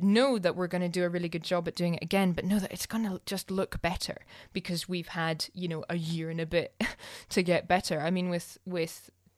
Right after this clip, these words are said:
the, the charity work, that's even th-, almost three, two, two and a bit years better, um,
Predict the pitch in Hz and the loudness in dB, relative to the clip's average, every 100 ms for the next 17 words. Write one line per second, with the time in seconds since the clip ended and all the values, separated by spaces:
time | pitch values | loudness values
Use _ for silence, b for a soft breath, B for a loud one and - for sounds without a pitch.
0 | 175 170 170 170 165 170 170 - 190 190 | -12 -4 0 2 0 -4 -8 -4 -2 -2
1 | 208 170 160 - 143 - 190 185 160 - | -2 -2 -4 -4 -10 -6 -6 -6 -8 -14
2 | _ 180 185 170 - 208 208 190 - _ | _ -8 -6 -8 -8 -8 -6 -8 -14 _
3 | _ _ - 208 196 - - 196 190 208 | _ _ -4 -2 -4 -8 -2 0 2 0
4 | 170 170 156 156 - - 180 - 175 90 | 0 -4 -4 -4 -4 -4 -4 -4 -4 -4
5 | B B B B B _ 190 170 165 160 | B B B B B _ 6 8 4 -2